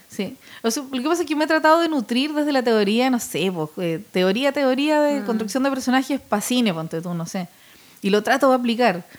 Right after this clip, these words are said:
Speaker 1: pero yo me he dado cuenta que lo que más funciona es una weá que, que se me ocurrió a mí, que se llama la configuración cachorro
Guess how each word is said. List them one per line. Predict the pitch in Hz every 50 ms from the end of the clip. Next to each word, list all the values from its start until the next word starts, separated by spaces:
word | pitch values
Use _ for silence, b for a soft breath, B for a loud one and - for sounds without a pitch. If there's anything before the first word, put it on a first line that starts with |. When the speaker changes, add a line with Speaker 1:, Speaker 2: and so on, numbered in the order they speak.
| B _
Speaker 1:
pero | - 190 190
yo | 196 220 226
me | 247 247
he |
dado | 247 240
cuenta | 233 247 247 254 247
que | 233
lo | 214 202
que | 185
más | 180 180 208
funciona | - 262 247 233 - - 285 285 302 311 311
es | - 220 254
una | 247 247 247 240
weá | 226 220 220 233
que, | 233 254 233 226
que | 233 - 214
se | - 220
me | 196 185
ocurrió | 180 190 190 196 196
a |
mí, | 196 214
que | 240 240
se | -
llama | 247 233 226
la | 214 190
configuración | 190 175 170 - 175 175 160 156 160 - 196 196
cachorro | - 202 185 - - 98 -